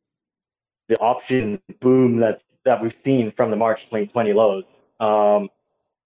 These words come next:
so what I realized, okay, well, fuck, I need to, um, I need to, I need more size.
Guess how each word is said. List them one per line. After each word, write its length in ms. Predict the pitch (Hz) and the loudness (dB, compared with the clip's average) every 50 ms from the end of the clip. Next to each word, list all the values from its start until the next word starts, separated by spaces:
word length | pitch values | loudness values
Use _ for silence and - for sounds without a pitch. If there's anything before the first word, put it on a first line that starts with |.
| _ _ _ - | _ _ _ 0
so 160 | 185 180 180 185 | 2 2 2 2
what 220 | 156 185 190 - | 2 0 0 2
I 100 | 165 160 | 0 2
realized, 500 | 147 156 175 196 196 175 156 147 131 139 | 4 4 4 4 4 4 4 4 2 2
okay, 300 | 143 143 147 127 120 - - | 0 0 0 0 0 0 -2
well, 200 | 127 117 107 - | -2 -2 -2 -2
fuck, 240 | - 147 123 - 131 | -4 -6 -4 -2 0
I 40 | |
need 200 | 127 131 127 - | 0 -2 -2 -4
to, 240 | - 127 120 117 110 | -6 -4 -2 0 0
um, 340 | 110 104 101 101 95 95 92 _ _ _ _ _ _ _ _ _ _ _ _ _ _ _ _ _ _ _ - | 0 0 -2 -4 -8 -12 -16 _ _ _ _ _ _ _ _ _ _ _ _ _ _ _ _ _ _ _ -4
I 60 | 143 | -2
need 220 | 143 147 139 143 - | -2 -2 -2 -4 -2
to, 760 | - 139 135 127 127 123 120 117 113 110 104 101 98 98 - _ _ _ _ _ _ _ _ _ _ _ _ _ _ _ _ _ _ _ _ _ _ _ _ _ _ _ _ _ _ _ _ _ _ _ _ _ _ _ _ _ _ _ _ _ _ - | -2 0 2 2 2 2 2 2 2 0 0 -2 -6 -8 -10 _ _ _ _ _ _ _ _ _ _ _ _ _ _ _ _ _ _ _ _ _ _ _ _ _ _ _ _ _ _ _ _ _ _ _ _ _ _ _ _ _ _ _ _ _ _ 0
I 60 | 147 | 2
need 140 | 175 175 143 | 2 2 2
more 160 | 127 117 113 | 2 0 0
size. 340 | - 139 143 143 107 95 | 0 0 0 0 -2 -4